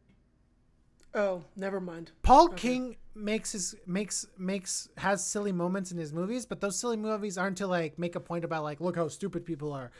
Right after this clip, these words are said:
Speaker 2: They're usually be like, "Isn't life great that you can, you can afford to be silly sometimes?" I, I really don't know anyone who makes it. Like, I, I put it to, put it to you this way. After I had seen, so, so see, I,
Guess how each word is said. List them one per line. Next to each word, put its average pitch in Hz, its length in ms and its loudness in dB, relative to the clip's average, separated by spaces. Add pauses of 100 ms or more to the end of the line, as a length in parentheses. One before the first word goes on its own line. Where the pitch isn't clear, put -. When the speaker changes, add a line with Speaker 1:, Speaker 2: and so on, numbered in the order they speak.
(220)
Speaker 2:
They're 190 140 2
usually 254 280 0
be 208 160 0
like, 202 280 0 (380)
"Isn't 392 280 4
life 277 260 2
great 208 260 0
that 202 100 0
you 185 140 -2
can, 185 380 -4 (140)
you 190 160 -2
can 208 160 -4
afford 185 300 0
to 185 60 -2
be 180 100 -2
silly 160 320 -6
sometimes?" 185 720 -8 (1000)
I, 269 200 2
I 269 120 0
really 269 360 2
don't 262 180 0
know 247 120 -2
anyone 240 280 -2
who 190 80 -4
makes 233 280 -2
it. 165 100 -4
Like, 190 200 -2 (280)
I, 202 80 -8 (160)
I 247 160 0 (280)
put 285 160 4
it - 80 -4
to, 226 120 -2 (220)
put 254 120 2
it 240 100 -2
to 208 60 -6
you 185 60 -4
this 156 180 -8
way. 110 120 -14 (640)
After 285 280 6
I 277 60 10
had 254 120 8
seen, 226 320 -4
so, 226 420 4 (160)
so 208 380 2
see, 175 500 -2 (140)
I, - 60 -20